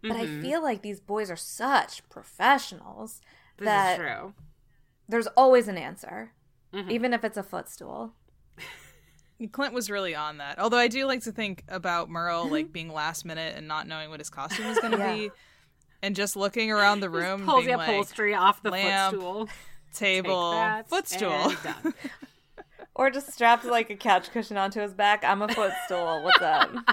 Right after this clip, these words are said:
Speaker 2: <laughs>
Speaker 1: Put a tassel on.
Speaker 3: It does seem like it would be a really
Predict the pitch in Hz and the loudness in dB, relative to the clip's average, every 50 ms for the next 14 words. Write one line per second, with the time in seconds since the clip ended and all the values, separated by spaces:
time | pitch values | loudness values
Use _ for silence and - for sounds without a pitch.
0 | - - - - 220 - - - - 240 - - - - - 269 240 240 226 - | 2 0 -2 -6 -6 -4 -2 -4 -4 -4 -6 -10 -8 0 2 4 4 4 2 4
1 | 247 208 180 180 214 285 247 202 185 190 214 240 233 - _ _ _ - - - | 4 6 6 6 6 4 2 2 2 2 2 0 -4 -8 _ _ _ -20 -20 -20
2 | _ _ - - 208 208 196 202 214 220 233 247 233 - - - _ _ _ - | _ _ -4 0 2 2 2 2 0 -2 -4 -6 -8 -8 -8 -10 _ _ _ -18
3 | - - - - - - - - - _ _ _ _ _ _ _ _ - - 269 | -18 -18 -16 -14 -14 -14 -14 -18 -20 _ _ _ _ _ _ _ _ -8 -8 -4
4 | - - 339 381 370 - 415 392 330 302 277 262 - 247 - 214 202 220 208 202 | 0 0 2 2 2 0 0 0 2 2 0 0 0 -2 -4 -4 -2 -2 -2 -2
5 | 196 190 196 208 214 208 196 185 | -2 -2 -2 0 0 0 0 -2